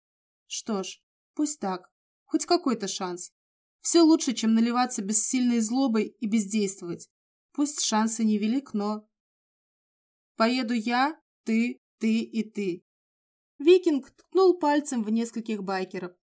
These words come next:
«Остальным быть в готовности, если что, позовём. Сменить нас или ещё чего. Не расслабляться, в общем». Президент Северных понимал, что лучше бы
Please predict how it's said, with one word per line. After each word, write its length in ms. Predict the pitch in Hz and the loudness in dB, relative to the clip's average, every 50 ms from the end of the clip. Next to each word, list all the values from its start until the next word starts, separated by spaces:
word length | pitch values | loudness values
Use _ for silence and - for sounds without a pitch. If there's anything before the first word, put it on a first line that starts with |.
| _ _ _ _ | _ _ _ _
«Остальным 600 | - 233 233 - 262 254 262 262 277 302 294 254 | -6 -6 -4 -4 -4 -2 -2 0 0 2 0 0
быть 180 | 220 254 220 226 | 0 -2 -4 -6
в 60 | 214 | -6
готовности, 680 | 190 233 233 233 240 233 208 202 196 185 185 - - 196 | -4 -4 -4 -4 -4 -4 -4 -4 -4 -6 -6 -8 -10 -8
если 280 | 202 208 202 - 233 | -6 -6 -4 -4 -6
что, 180 | 220 - - 226 | -8 -6 -8 -8
позовём. 600 | 220 226 208 202 202 196 185 180 175 175 185 - _ _ _ _ _ _ _ _ _ _ _ _ _ _ | -8 -6 -6 -6 -6 -6 -6 -6 -8 -8 -10 -14 _ _ _ _ _ _ _ _ _ _ _ _ _ _
Сменить 520 | - - - 269 269 277 294 311 311 311 | -4 0 2 4 4 6 4 4 2 2
нас 340 | 285 262 254 254 254 - - _ - | 0 2 2 2 0 -4 -8 _ -4
или 160 | 226 214 208 | -2 0 0
ещё 320 | 208 202 190 - - 247 226 | 0 0 -2 -2 -4 -4 -4
чего. 460 | - - 226 202 196 196 196 214 - _ _ _ - | -4 -4 -6 -4 -4 -6 -8 -10 -14 _ _ _ 0
Не 160 | 247 269 294 | 0 2 2
расслабляться, 680 | 311 311 - 311 277 233 247 214 196 190 196 - 185 | 2 0 0 0 0 0 0 0 0 -2 -4 -6 -8
в 80 | 170 175 | -6 -8
общем». 420 | 165 165 - - 170 180 220 - _ _ _ _ _ _ _ _ _ _ _ _ _ _ _ _ - | -8 -10 -12 -14 -14 -14 -16 -16 _ _ _ _ _ _ _ _ _ _ _ _ _ _ _ _ -4
Президент 520 | - 294 294 269 285 262 254 320 330 320 320 | 0 0 2 2 0 0 2 2 2 2 0
Северных 520 | - - 285 285 269 262 254 240 220 - | 0 0 0 0 0 -2 -2 -4 -4 -2
понимал, 480 | - 240 240 240 254 254 226 196 185 - | -2 0 0 2 2 2 2 2 0 -4
что 240 | - - - 233 | -8 -6 -4 -2
лучше 320 | 240 254 254 - - - 226 | -2 -2 -2 -2 -4 -6 -4
бы 280 | 208 240 240 233 233 | -2 -2 -2 -2 -4